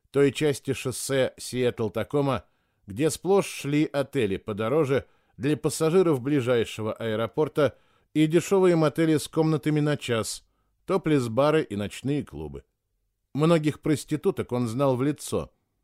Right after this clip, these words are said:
мог подвезти, если было время, на своем пикапе, иногда угощал обедом, когда девушка оказывалась на мели.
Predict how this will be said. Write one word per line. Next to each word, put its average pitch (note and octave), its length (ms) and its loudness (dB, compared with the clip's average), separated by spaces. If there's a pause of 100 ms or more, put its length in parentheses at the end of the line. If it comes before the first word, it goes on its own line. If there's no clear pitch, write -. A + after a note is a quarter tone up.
(140)
мог D#3 280 0
подвезти, C#3 500 -2
если D3 340 -2
было B2 260 -2
время, B2+ 320 0 (240)
на B2+ 140 -2
своем A#2 420 0
пикапе, A#2+ 540 -4 (480)
иногда C3+ 480 2
угощал B2 480 0
обедом, C3 420 0 (320)
когда D3 300 0
девушка C3 500 0
оказывалась F#2 840 -4
на B2 100 -2
мели. A2 400 -4